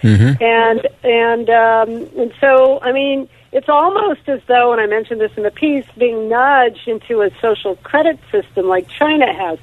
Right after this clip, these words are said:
Speaker 2: I don't know if your listeners are familiar with, uh, China's social credit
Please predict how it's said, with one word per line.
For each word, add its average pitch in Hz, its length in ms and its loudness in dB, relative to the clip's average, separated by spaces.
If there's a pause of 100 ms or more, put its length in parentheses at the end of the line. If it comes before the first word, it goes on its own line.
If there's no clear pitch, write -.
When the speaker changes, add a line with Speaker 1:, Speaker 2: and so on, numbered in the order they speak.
(280)
Speaker 2:
I 202 100 -2
don't 214 120 2
know 208 100 2
if 196 100 -4
your 196 100 -4
listeners 196 500 -2
are 190 100 0
familiar 208 640 2 (360)
with, 208 680 2 (120)
uh, 190 580 2 (220)
China's 214 580 0
social 196 300 -4
credit 311 400 -2